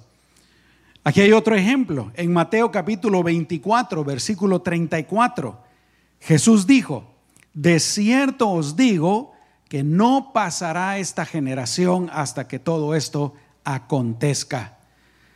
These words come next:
¿A qué se refirió Jesús cuando dijo esta generación? ¿Por qué lo que él dijo que iba a suceder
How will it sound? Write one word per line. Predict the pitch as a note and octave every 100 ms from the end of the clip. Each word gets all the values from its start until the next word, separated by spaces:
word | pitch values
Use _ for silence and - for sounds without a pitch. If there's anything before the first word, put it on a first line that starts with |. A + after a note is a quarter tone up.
| _ _
¿A | D#3 D3+ D3
qué | F#3+ G#3
se | G#3 G#3+ F#3
refirió | F3 D3+ D#3 E3 F3+
Jesús | E3+ D3+ G3 F3+
cuando | - D#3 C#3
dijo | D3 F3 D#3 E3 -
esta | E3+ - E3+ C#3+
generación? | C#3+ C3+ C3 A#2+ D3 E3 F#3 C3 - _ _ _ _ _ _ _ _ _ _
¿Por | G3+ F#3+ -
qué | B3+ C#4+ D4+ C4+ - _ _ _ _ _ _ -
lo | E3 F3+ F3
que | G3 A3
él | C4+ C4+
dijo | C4+ B3+ A3+
que | G3+
iba | A#3 C4 C4
a | A3+
suceder | - - A#3 - G#3+ G#3 A#3 B3+ F#3+ D3+ A#2+